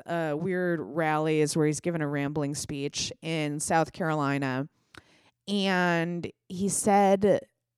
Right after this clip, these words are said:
again, simultaneously, that the coronavirus outbreak is most likely linked to Democratic immigration policies, which is not true, obviously, uh,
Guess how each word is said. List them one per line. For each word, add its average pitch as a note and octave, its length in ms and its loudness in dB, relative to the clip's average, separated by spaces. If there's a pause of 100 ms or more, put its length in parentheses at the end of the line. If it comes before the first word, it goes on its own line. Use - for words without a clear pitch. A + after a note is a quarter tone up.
(220)
again, F3+ 280 -2
simultaneously, D#3+ 920 -2 (320)
that F3+ 800 2 (1040)
the F#3+ 120 2
coronavirus G#3+ 1120 6
outbreak F#3 920 0 (400)
is F3+ 280 -2
most G3+ 360 4
likely G3+ 380 0
linked F#3 440 -2
to G3 100 0
Democratic E3+ 720 0
immigration F3 640 0
policies, C3+ 920 -4
which E3 160 -2
is D3 120 2
not A#2 200 -4
true, - 420 -6 (140)
obviously, A#2 760 -6 (680)
uh, F3 460 4